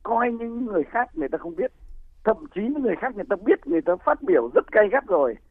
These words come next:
nhưng mà các vị vẫn do không có liêm chính. Cho nên là khi mà nhìn thấy những người, nghe thấy những người phát biểu như thế thì không những không tiếp thu mà còn tỏ thái độ ảm đạm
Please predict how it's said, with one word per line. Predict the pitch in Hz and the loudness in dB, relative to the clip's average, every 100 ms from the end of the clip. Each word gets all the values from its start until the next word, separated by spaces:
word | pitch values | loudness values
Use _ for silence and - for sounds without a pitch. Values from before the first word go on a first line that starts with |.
| - - | -18 -4
nhưng | 170 175 | 0 2
mà | 160 135 | 2 0
các | 156 160 | -4 -4
vị | 151 127 120 | -4 -4 -2
vẫn | 147 156 127 | 0 0 -6
do | 156 185 190 | 2 4 4
không | 190 202 | 2 -4
có | 190 185 | 0 0
liêm | 202 | 0
chính. | - 214 294 - _ _ _ - _ | -2 -6 -6 -10 _ _ _ -20 _
Cho | 196 196 196 | 4 4 4
nên | 202 196 | 0 -2
là | 190 156 135 117 _ - - | 0 0 0 -4 _ -20 -14
khi | - 247 247 | -6 -2 -2
mà | 202 156 | -4 -6
nhìn | 156 139 - | -4 -4 -2
thấy | 170 | -4
những | 196 240 | -4 -2
người, | 175 147 135 | 2 2 2
nghe | 175 190 180 | 2 0 0
thấy | 180 | -6
những | 190 | -2
người | 175 135 | 0 0
phát | - | -2
biểu | 160 107 | -2 -4
như | 139 | -4
thế | 151 156 214 - _ _ - | -2 -2 -4 -8 _ _ -14
thì | |
không | 113 - 185 | -8 0 2
những | 185 185 196 | 2 0 -2
không | - 175 | -2 2
tiếp | 202 214 | 2 2
thu | 180 185 175 - _ - | -2 -10 -10 -16 _ -4
mà | 170 - | -2 0
còn | - 127 170 - | 0 2 0 0
tỏ | - 92 - - | 0 0 -4 -4
thái | 113 139 | -2 0
độ | 151 127 101 98 101 | 4 2 2 -4 -2
ảm | 131 135 | -2 0
đạm | 147 | 2